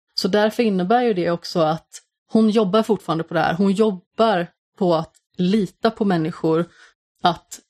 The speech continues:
lita på att de finns där, de är villiga att hjälpa till. De är också villiga att vara en del av att, så att säga, rädda jordelivet.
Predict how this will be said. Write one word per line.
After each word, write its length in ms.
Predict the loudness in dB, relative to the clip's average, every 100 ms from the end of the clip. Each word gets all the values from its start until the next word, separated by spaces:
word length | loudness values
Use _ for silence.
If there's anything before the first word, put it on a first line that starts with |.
| _
lita 540 | -2 0 0 -2 _ -2
på 220 | 0 -2
att 200 | -2 0
de 240 | 0 0
finns 300 | 0 -2 -2
där, 320 | 0 2 2 -2
de 220 | 0 0
är 60 |
villiga 500 | 0 -2 0 0 2
att 80 | 2
hjälpa 300 | 0 -4 -8
till. 400 | -6 -4 0 0 -2 _ _ _ _
De 300 | 0 2 4
är 120 | 2
också 300 | -2 -8 -4
villiga 760 | 0 2 2 0 0 0 0 -2 -8 _ _ _ _ _ -2
att 180 | 0
vara 240 | 2 2 2
en 200 | 2 0
del 380 | 0 0 0 0
av 320 | 0 -2 -2
att, 160 | -8 -10 _ _
så 120 | -4
att 80 | -4
säga, 380 | 0 2 2 0
rädda 600 | 0 -2 -2 _ -2 -2 -4 _ _ _
jordelivet. 960 | -2 0 0 2 0 -2 -6 -12 -20